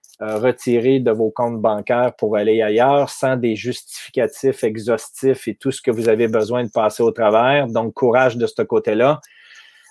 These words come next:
Alors, ce que nous avons fait, c'est que nous avons évidemment accueilli beaucoup de promesses et j'ai mis aussi, euh, plusieurs, plusieurs, euh, listes de noms sur une liste d'attente séparée. Et dépendant évidemment de l'embarquement financier de nos abonnés qui a lieu en premier,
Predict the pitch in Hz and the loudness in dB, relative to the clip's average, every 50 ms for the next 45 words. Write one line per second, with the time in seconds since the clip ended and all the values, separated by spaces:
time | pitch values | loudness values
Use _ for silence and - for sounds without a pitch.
0 | - - 131 139 147 151 151 - - - 160 147 147 143 127 151 151 147 147 135 | 0 2 4 6 6 6 4 2 0 0 -2 0 0 0 2 2 4 4 4 4
1 | 123 - - 165 175 170 - - 135 123 - - 127 120 120 123 123 123 110 123 | 2 2 2 2 2 2 2 0 -2 -2 0 0 0 0 0 -2 -4 -4 -2 0
2 | 127 123 135 143 147 151 135 120 120 123 120 127 131 139 139 127 - - 135 117 | 0 2 2 2 2 0 -2 -2 -4 -4 -4 -4 -4 -2 -2 -4 -2 -2 -2 -2
3 | 117 127 135 131 120 127 127 - 156 151 - - 123 123 120 123 135 170 170 - | -2 0 -2 -2 0 -2 -2 -2 -2 -6 -4 -4 -4 -4 -2 -2 -4 -6 -8 -10
4 | - - _ _ _ _ _ - - 131 131 117 131 135 135 143 156 160 156 143 | -16 -20 _ _ _ _ _ -8 -4 -4 -4 -2 -2 -4 -4 -2 -2 -2 -2 -2
5 | 135 - - 147 147 147 151 139 - 127 120 117 113 - - 151 147 131 135 151 | -4 -4 -2 0 0 2 2 0 -2 -2 -2 -2 -4 -4 -4 -4 -2 0 4 4
6 | 143 147 135 - 135 123 110 123 123 120 127 127 120 - - - - 135 123 120 | 4 4 4 2 -2 -6 -2 0 0 0 0 0 -2 -4 -8 -14 -12 -10 -8 -6
7 | 117 120 127 147 143 143 - - 135 120 120 120 113 117 123 131 120 - - 120 | -6 -2 0 0 -2 -2 -2 -4 -2 -2 -2 -2 -4 -4 -6 -8 -8 -8 -8 -6
8 | 117 117 113 113 113 127 123 107 123 123 113 - - 123 123 127 120 - - - | -6 -6 -4 -2 0 0 0 0 0 0 0 0 -2 -4 -4 -4 -8 -10 -14 -20
9 | - - - - - 135 113 - 120 117 104 113 120 139 147 _ _ _ - _ | -20 -18 -10 -4 -2 -2 0 2 2 2 2 2 0 -2 -2 _ _ _ -20 _
10 | _ - _ _ _ _ 120 120 120 120 120 120 139 135 135 156 151 143 143 147 | _ -20 _ _ _ _ 2 4 4 4 4 4 4 2 4 4 4 4 4 4
11 | 151 151 151 151 135 127 123 131 123 135 143 151 139 131 120 117 120 120 123 127 | 4 4 4 2 2 2 2 0 2 2 2 2 2 2 2 2 2 0 0 0
12 | 131 - - 147 127 127 139 143 135 - - 131 127 123 120 120 110 - - 139 | -2 -2 0 -2 -2 -2 -2 -4 -6 -8 -8 -10 -8 -6 -6 -8 -8 -8 -4 -2
13 | 139 135 127 123 120 123 120 110 117 123 117 120 123 117 117 123 135 127 - - | 0 0 0 0 -2 -2 -4 -2 0 0 0 2 0 -2 -2 -2 -6 -6 -4 0
14 | 123 117 113 117 117 127 135 135 127 120 107 - - 113 110 110 113 120 139 160 | 0 0 2 2 2 2 2 2 2 0 -4 -4 -4 -4 -4 -2 0 0 0 0
15 | 160 | -2